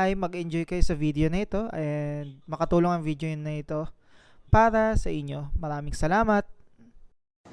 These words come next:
Hello guys, ako nga pala si Jesse. And two years ago, nag-food vlog na rin ako, tinigil ko lang din. For health reasons. Pero ngayon,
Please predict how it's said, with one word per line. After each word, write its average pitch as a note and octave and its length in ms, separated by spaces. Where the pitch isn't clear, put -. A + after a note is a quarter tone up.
Hello A3 400
guys, G#3 480
ako F#3 160
nga F#3 240
pala G3 80
si F#3 160
Jesse. F3 560
And A#3 480
two D4 80
years D4+ 240
ago, G3 400
nag-food A3+ 320
vlog A3+ 240
na A3+ 160
rin G#3+ 80
ako, F3+ 240
tinigil F3 400
ko G3 160
lang F#3 160
din. D#3 240
For B3 260
health A#3 220
reasons. D#3 560
Pero A#3 240
ngayon, B3 420